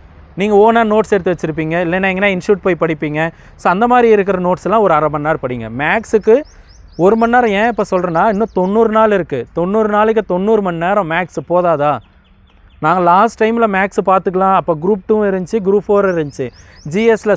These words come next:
சயின்ஸ்லாம் ரொம்ப முக்கியமானது படிக்கணும்ட்டு நான் மேத்ஸ் லாஸ்ட் ஒரு ரெண்டே வாரம் தான் படிச்சேன். ரெண்டே வாரம் தான் மேத்ஸ் பார்த்தேன். ஈவினிங் டைம்ல ஒரு மணி நேரம், ரெண்டு மணி நேரம். அதனால தான் அது மேத்ஸ்ல எனக்கு கைவிட்டுருச்சு.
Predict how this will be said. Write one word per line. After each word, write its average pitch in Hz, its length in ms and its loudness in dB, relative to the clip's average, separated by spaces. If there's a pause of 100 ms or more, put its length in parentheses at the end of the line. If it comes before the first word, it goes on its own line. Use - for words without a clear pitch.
சயின்ஸ்லாம் 214 520 0
ரொம்ப 190 160 -4
முக்கியமானது 185 460 -2
படிக்கணும்ட்டு 180 440 -2
நான் 190 180 -2
மேத்ஸ் 180 300 -4
லாஸ்ட் 175 380 0
ஒரு 175 260 0 (300)
ரெண்டே 175 300 -2
வாரம் 185 200 0
தான் 185 120 0
படிச்சேன். 135 360 -8 (440)
ரெண்டே 170 300 2
வாரம் 202 180 2
தான் 208 140 0
மேத்ஸ் 180 240 -2
பார்த்தேன். 147 380 0
ஈவினிங் 202 360 0
டைம்ல 190 300 0
ஒரு 175 120 0
மணி 170 120 -4
நேரம், 170 160 -2
ரெண்டு 151 140 -6
மணி 143 120 -8
நேரம். 131 160 -4
அதனால 160 260 -2
தான் 190 140 0
அது 170 120 -2
மேத்ஸ்ல 147 380 -6
எனக்கு 131 280 -8 (600)
கைவிட்டுருச்சு. 156 560 0